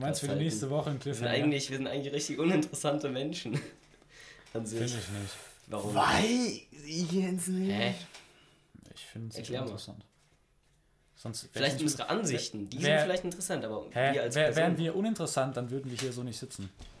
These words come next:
Speaker 2: Und hätten
Speaker 3: Ja.
Speaker 2: keine Freunde.
Speaker 1: Ja. Das stimmt.
Speaker 2: Ja, natürlich stimmt das.
Speaker 1: Wenn sie supporten würden.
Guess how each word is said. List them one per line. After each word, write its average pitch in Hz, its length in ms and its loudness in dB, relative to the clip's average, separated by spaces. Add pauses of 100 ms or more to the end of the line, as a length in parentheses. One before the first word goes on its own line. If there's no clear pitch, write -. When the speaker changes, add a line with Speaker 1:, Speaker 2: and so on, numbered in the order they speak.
(160)
Speaker 2:
Und 123 360 -8
hätten 147 240 -4
Speaker 3:
Ja. 117 240 -2
Speaker 2:
keine 123 200 -4
Freunde. 110 400 -6 (560)
Speaker 1:
Ja. - 80 -14 (920)
Das - 80 -20
stimmt. 117 340 -12 (320)
Speaker 2:
Ja, 107 100 -2
natürlich 113 360 -4
stimmt 107 240 -12
das. - 180 -12 (640)
Speaker 1:
Wenn - 80 -14
sie - 160 -12
supporten 101 580 -14
würden. 95 220 -14